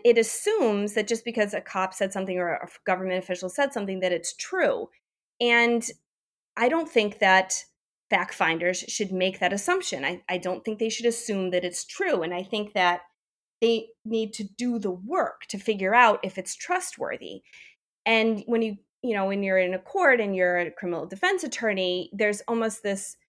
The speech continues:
attitude of like, "Well, you're next to the person who's charged with it. They're probably guilty. Therefore, you're less trustworthy."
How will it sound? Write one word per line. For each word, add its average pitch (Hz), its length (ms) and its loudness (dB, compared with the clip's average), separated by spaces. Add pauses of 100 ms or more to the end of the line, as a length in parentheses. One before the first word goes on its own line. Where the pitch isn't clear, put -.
(300)
attitude 208 460 2
of 185 100 -4
like, 175 200 -2
"Well, 180 140 -2
you're 185 300 0
next 180 260 -2
to 185 60 -8
the 170 100 -6
person 175 480 -6
who's 165 180 -10 (220)
charged 233 420 4
with 208 160 -2
it. 190 140 0
They're 165 160 -2
probably 151 460 -8
guilty. 240 580 2
Therefore, 160 320 -2
you're 147 240 -4
less - 240 -6
trustworthy." 208 1000 -2